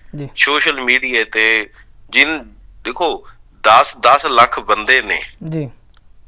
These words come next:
Speaker 2: ਜਦੋਂ ਵੀ ਭਾਈ ਰਣਜੀਤ ਸਿੰਘ ਜੀ ਨੇ ਕੋਈ ਗੱਲ ਕੀਤੀ ਆ, ਦਸ ਦਸ ਲੱਖ ਬੰਦੇ ਨੇ, ਉਹਦਾ ਰਿਕਾਰਡ ਤੇ ਪਿਆ ਸਾਡੇ ਕੋਲ, ਜਿਹੜਾ ਉਹਨਾਂ ਦੇ ਪੇਜ ਤੇ ਬਿਨਾਂ ਕਿਸੇ ਪ੍ਰਮੋਸ਼ਨ ਤੋਂ,
Speaker 1: ਠੀਕ ਹੈ ਜੀ।
Speaker 2: ਬਿਨਾਂ ਕਿਸੇ ਐਡਵਰਟਾਈਜ਼ਮੈਂਟ ਤੋਂ ਪਾਈਆਂ ਹੋਈਆਂ ਵੀਡੀਓ ਨੂੰ ਸਿੱਖਾਂ ਨੇ ਦੇਖਿਆ। ਸੋ ਇਸ ਕਰਕੇ ਇਦੋਂ ਵੱਡੀ ਗੱਲ ਫਿਰ ਹੋਰ ਕਿਵੇਂ ਪਹੁੰਚ ਸਕਦੀ ਹੈ?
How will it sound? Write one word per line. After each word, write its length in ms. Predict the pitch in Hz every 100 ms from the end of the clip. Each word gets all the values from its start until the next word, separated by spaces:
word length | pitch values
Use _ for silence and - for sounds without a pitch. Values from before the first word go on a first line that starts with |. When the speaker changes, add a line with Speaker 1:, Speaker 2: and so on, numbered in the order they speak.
| - 101
Speaker 2:
ਜਦੋਂ 240 | 120 147
ਵੀ 120 | 151
ਭਾਈ 220 | 156 147
ਰਣਜੀਤ 340 | 123 123 123 117
ਸਿੰਘ 200 | 127 127
ਜੀ 120 | 123
ਨੇ 100 | 120
ਕੋਈ 160 | 113 113
ਗੱਲ 240 | 107 113
ਕੀਤੀ 300 | 113 104 -
ਆ, 60 | 165
ਦਸ 300 | 139 143 -
ਦਸ 160 | 180 175
ਲੱਖ 240 | 170 160
ਬੰਦੇ 320 | 156 143 147
ਨੇ, 160 | 156 156
ਉਹਦਾ 260 | 131 151 156
ਰਿਕਾਰਡ 380 | 131 135 131
ਤੇ 120 | - 160
ਪਿਆ 260 | 147 139
ਸਾਡੇ 240 | 135 127 131
ਕੋਲ, 220 | 131 143 127 113 - - 110
ਜਿਹੜਾ 240 | 131 143
ਉਹਨਾਂ 360 | - 143 156 156
ਦੇ 160 | 139
ਪੇਜ 440 | 147 _ 123 127 131
ਤੇ 120 | 156
ਬਿਨਾਂ 340 | 123 123 147
ਕਿਸੇ 260 | 156 156 156
ਪ੍ਰਮੋਸ਼ਨ 600 | 143 135 127 123 131 127
ਤੋਂ, 580 | 123 117 117 156 175 -
Speaker 1:
ਠੀਕ 180 | 170 170
ਹੈ 60 |
ਜੀ। 100 | 156
Speaker 2:
ਬਿਨਾਂ 300 | 143 135 143
ਕਿਸੇ 580 | 143 143 139 135 135 131
ਐਡਵਰਟਾਈਜ਼ਮੈਂਟ 880 | 131 101 123 139 151 139 135 131 123
ਤੋਂ 320 | - 123 123
ਪਾਈਆਂ 400 | 123 120 117 131
ਹੋਈਆਂ 240 | 127 131 127
ਵੀਡੀਓ 440 | 110 170 196 175
ਨੂੰ 100 | 151
ਸਿੱਖਾਂ 320 | 143 - 127
ਨੇ 100 | 135
ਦੇਖਿਆ। 360 | 131 107 - 156
ਸੋ 160 | 185
ਇਸ 80 | 175
ਕਰਕੇ 300 | - 185 190
ਇਦੋਂ 380 | 185 - 160 190
ਵੱਡੀ 220 | 185 202
ਗੱਲ 160 | 190 185
ਫਿਰ 120 | 190
ਹੋਰ 200 | 180 190 -
ਕਿਵੇਂ 180 | 190
ਪਹੁੰਚ 260 | 190 190 202
ਸਕਦੀ 340 | 180 175 165
ਹੈ? 60 | 160